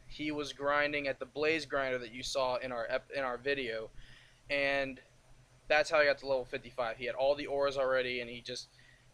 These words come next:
kinda just went, went ham in that, uh, in that, uh, in that area, and that's where he got the, the enchants. Because it's the same thing with me.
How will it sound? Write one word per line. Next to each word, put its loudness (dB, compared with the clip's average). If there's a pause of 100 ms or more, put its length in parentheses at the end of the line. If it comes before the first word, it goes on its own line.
kinda -2
just -12 (180)
went, -2 (300)
went 0
ham -2
in -8
that, -2
uh, -2 (140)
in -10
that, 0
uh, 2 (120)
in -6
that -4
area, 4
and 0
that's -2
where -4
he -8
got -4
the, -6 (440)
the -6
enchants. -4
Because -6
it's -10
the -2
same 0
thing -4
with -6
me. -4